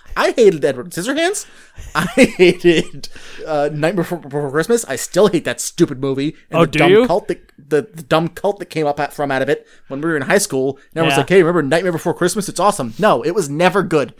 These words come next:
Speaker 1: It's always been garbage. He, Beetlejuice was good only because of Michael Keaton. There are eleven good minutes in Beetlejuice, and they're terrific because Michael Keaton hits a home run,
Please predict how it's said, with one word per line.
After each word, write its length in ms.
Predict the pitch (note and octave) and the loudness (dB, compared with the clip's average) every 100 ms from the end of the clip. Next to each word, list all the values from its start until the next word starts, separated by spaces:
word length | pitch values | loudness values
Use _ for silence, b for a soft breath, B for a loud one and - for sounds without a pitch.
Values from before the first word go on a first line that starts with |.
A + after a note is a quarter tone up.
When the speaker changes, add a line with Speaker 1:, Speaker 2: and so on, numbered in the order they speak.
| _ - | _ -8
Speaker 1:
It's 180 | D3+ | -6
always 400 | F#3 F#3+ F#3 G3 D#3 | -2 0 2 0 -2
been 320 | C#3+ C3+ A#2+ - | -4 -6 -6 4
garbage. 480 | D#3+ C#3+ A#2 - b b b b b _ _ _ _ | 4 4 -2 -10 b b b b b _ _ _ _
He, 200 | - F3 | -20 -16
Beetlejuice 600 | G#3 F#3 A#3+ A3+ B3+ - | -6 2 2 4 0 0
was 100 | F3+ | -2
good 340 | - E3 D#3 - _ _ | 4 4 4 -10 _ _
only 220 | - F#3+ G#3+ | -2 2 2
because 300 | G3 G3+ F3 | 2 0 0
of 80 | |
Michael 200 | F3 E3 | -2 -2
Keaton. 380 | D3+ B2+ B2+ A2+ - - _ - | -6 -12 -12 -12 -14 -20 _ -6
There 140 | D3 | -2
are 140 | D3 C#3+ | -2 -2
eleven 560 | D3+ C#3 D#3 F3 G#3 | -4 -2 2 2 2
good 160 | F3+ F3 | 4 4
minutes 280 | D#3+ D#3 D#3 | 4 0 -2
in 120 | C#3 | -6
Beetlejuice, 480 | C#3 C3+ A#2+ B2 C#3 | -4 -6 -6 -8 -8
and 100 | C3+ | -6
they're 100 | C3 | -6
terrific 540 | - C3 D3 C#3+ A#2+ | -6 -8 -8 -8 -12
because 300 | A#2 C3+ A#2 | -10 -10 -8
Michael 200 | C#3+ C#3 | -8 -8
Keaton 320 | C3 D3+ C3+ | -8 -10 -10
hits 200 | A#2+ D3+ | -10 -8
a 60 | C#3 | -6
home 260 | - D#3+ D3 | -6 -6 -6
run, 260 | A#2 A2+ | -8 -10